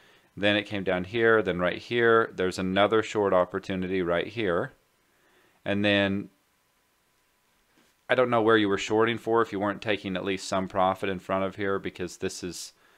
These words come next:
from seventy-nine fifty to seventy-one. That's eight and a half points. So somewhere in here there's profit taking opportunities. That's an eight and a half point trade that's up right there. Now the market comes back up here. You really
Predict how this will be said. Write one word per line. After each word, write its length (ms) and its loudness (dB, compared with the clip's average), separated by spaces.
from 180 -8
seventy-nine 720 0
fifty 360 -6
to 80 -6
seventy-one. 800 -4
That's 240 -6
eight 200 -6
and 120 -6
a 40 -8
half 260 -10
points. 640 -6
So 140 -10
somewhere 340 4
in 60 2
here 180 2
there's 240 0
profit 460 4
taking 340 -4
opportunities. 1120 -6
That's 220 -4
an 120 -6
eight 160 -4
and 100 -6
a 40 -6
half 280 -6
point 280 -8
trade 400 -2
that's 180 -10
up 180 -8
right 140 -10
there. 180 -10
Now 240 8
the 120 2
market 360 4
comes 240 -4
back 240 2
up 180 2
here. 200 -4
You 60 0
really 300 4